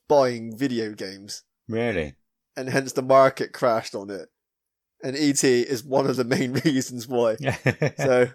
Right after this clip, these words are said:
Speaker 1: that's fantastic. Um, right, uh, to say this game was rushed was a massive understatement.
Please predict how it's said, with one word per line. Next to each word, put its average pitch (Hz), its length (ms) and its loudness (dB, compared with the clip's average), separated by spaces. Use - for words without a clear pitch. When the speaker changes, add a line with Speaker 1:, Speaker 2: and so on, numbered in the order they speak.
Speaker 1:
that's 147 160 -6
fantastic. 127 1080 0
Um, 135 300 -2
right, 131 220 4
uh, 131 160 2
to 170 120 -2
say 254 160 4
this 196 160 4
game 143 380 4
was 135 180 2
rushed 170 540 4
was 131 220 -2
a 123 80 -2
massive 127 420 0
understatement. 107 680 -4